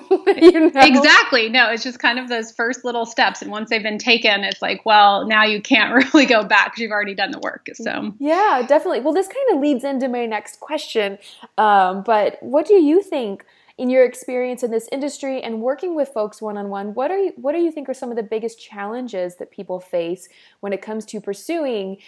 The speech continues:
Speaker 1: a healthy, grain-free or paleo type lifestyle?
Speaker 2: You know, it's, it's time and the perception of time and also sort of making,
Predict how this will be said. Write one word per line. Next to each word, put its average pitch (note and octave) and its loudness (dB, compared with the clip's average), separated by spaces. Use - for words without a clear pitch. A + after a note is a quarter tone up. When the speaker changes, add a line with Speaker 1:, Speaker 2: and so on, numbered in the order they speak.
Speaker 1:
a G3 -4
healthy, G3+ -4
grain-free G3+ -6
or F#3 -6
paleo F#3 -6
type F3+ -14
lifestyle? F3 -10
Speaker 2:
You D#4 6
know, C#4 4
it's, C4+ -2
it's - -8
time A3+ 2
and A3 -4
the A3+ -2
perception A#3 0
of A#3 -4
time A3 -2
and G#3 -6
also G#3+ -2
sort A3 -4
of G3 -8
making, G#3+ -2